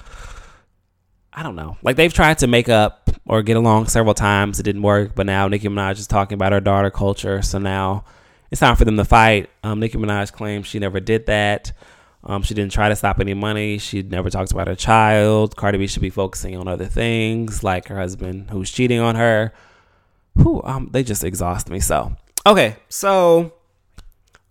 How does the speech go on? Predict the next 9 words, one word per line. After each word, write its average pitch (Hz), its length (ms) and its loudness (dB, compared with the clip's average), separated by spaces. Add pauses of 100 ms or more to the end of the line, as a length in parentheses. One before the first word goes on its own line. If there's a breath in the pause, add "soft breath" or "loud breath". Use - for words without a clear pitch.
(160)
um, 139 920 2 (1500 soft breath)
I 175 80 8
believe 214 340 2
that - 960 -2
everybody 135 300 6
involved 117 300 8
is 107 200 4
an 101 100 0
adult. 92 560 -2